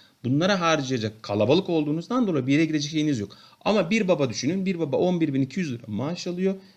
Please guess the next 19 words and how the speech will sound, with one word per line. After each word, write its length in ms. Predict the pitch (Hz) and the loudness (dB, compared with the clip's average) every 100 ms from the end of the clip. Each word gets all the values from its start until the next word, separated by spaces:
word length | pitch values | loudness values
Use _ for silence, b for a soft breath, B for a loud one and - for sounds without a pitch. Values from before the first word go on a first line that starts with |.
| _ | _
Bir 80 | 202 | -4
tane 280 | 180 117 101 | -2 -2 -2
çocuğu 360 | - 160 180 | -2 0 0
var. 180 | 170 180 B B - | 0 0 B B -6
Bu 100 | 214 | -4
çocuğuyla 480 | - 165 107 95 92 | 0 -2 -2 -4 -2
geçinir. 460 | 151 170 180 185 | -2 0 0 0
On 220 | - 170 160 | 0 0 2
bir 120 | 151 | 0
bin, 180 | 165 185 b b _ - | -2 -6 b b _ -14
dergi 640 | 117 127 160 175 170 175 | -12 2 4 6 4 4
alabilir, 420 | 151 123 113 156 - | 4 2 0 -2 -2
gazete 400 | 117 139 165 170 | 2 4 4 2
alabilir, 580 | 151 113 101 98 151 - - - | 2 4 2 2 -2 -6 -16 -8
ne 180 | 160 170 | -4 -4
bileyim, 340 | 120 127 180 | -2 -2 -2
e, 500 | 127 113 107 104 101 | -4 0 2 2 0
sinemaya 540 | 98 - 175 151 104 101 | 0 2 2 2 2 4
da 300 | 151 170 | 2 2